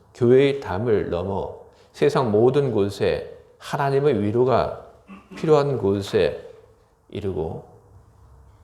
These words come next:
그리고 위로가 필요한 사람들을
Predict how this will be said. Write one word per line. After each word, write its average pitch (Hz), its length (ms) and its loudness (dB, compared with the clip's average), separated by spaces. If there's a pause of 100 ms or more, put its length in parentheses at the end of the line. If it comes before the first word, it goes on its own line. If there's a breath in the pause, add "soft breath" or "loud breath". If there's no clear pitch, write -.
(320)
그리고 87 760 -6 (200)
위로가 120 400 0
필요한 120 320 -4
사람들을 98 960 -2